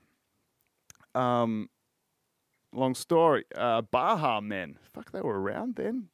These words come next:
Jesus. Man of War. Gary Newman. Peter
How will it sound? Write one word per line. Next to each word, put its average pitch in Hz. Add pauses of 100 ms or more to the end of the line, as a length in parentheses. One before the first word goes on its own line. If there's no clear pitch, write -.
Jesus. 123
Man 160
of 202
War. 214
Gary 180
Newman. 226 (560)
Peter 190